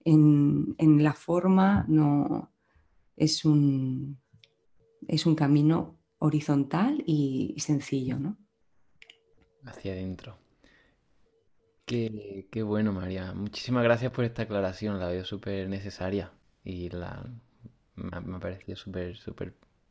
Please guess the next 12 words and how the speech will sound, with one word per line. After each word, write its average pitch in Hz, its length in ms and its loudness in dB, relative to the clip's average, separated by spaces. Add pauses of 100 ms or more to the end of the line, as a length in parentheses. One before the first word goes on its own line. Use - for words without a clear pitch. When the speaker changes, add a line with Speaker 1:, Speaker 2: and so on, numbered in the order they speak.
(1040)
Speaker 2:
bien 101 160 -4
explicada. 95 580 -8 (540)
¿Qué, 98 720 -2
qué 98 80 -6
le 110 100 -2
dirías 131 240 -2
a 113 40 -6
las 95 120 -8
personas 104 520 -8
que - 120 -10
tienen 98 680 -8
rechazo 95 800 -8